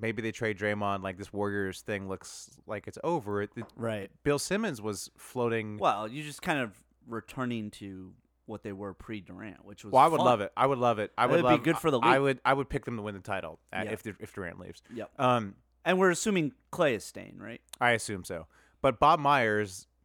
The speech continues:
Speaker 1: Bill Simmons is saying Bob Myers is a candidate for the Lakers job. He could see
Speaker 2: Really?
Speaker 1: Yeah, and I, I wanna push back on this for a couple reasons. One,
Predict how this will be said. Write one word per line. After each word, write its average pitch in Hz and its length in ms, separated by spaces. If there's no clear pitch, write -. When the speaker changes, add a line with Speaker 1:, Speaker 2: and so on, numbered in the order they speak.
Speaker 1:
Bill 147 140
Simmons 151 300
is 104 100
saying 104 300
Bob 104 180
Myers 95 640
is 92 440
a - 60
candidate 87 460
for - 100
the 90 80
Lakers 85 360
job. 65 300
He 98 100
could 98 140
see 95 420
Speaker 2:
Really? 160 420
Speaker 1:
Yeah, 190 260
and 147 140
I, 180 200
I 165 140
wanna 233 220
push - 200
back 147 240
on 147 60
this 135 100
for - 100
a 113 40
couple 143 200
reasons. 95 340
One, 110 400